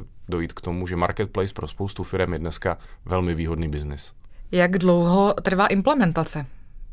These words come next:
Speaker 1: Teoreticky by to všechno mohlo být v několika málo týdnech.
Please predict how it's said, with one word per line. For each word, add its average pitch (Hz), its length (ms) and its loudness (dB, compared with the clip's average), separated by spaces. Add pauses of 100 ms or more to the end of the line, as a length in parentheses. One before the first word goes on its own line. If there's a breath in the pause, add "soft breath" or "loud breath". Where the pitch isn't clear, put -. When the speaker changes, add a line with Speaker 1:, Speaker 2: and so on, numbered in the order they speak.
(120)
Speaker 1:
Teoreticky 131 640 4
by 101 100 2
to 92 120 -2
všechno 101 300 -2
mohlo 90 240 2
být 85 380 0 (180)
v 85 60 0
několika 85 440 2
málo 82 280 6
týdnech. 80 500 -2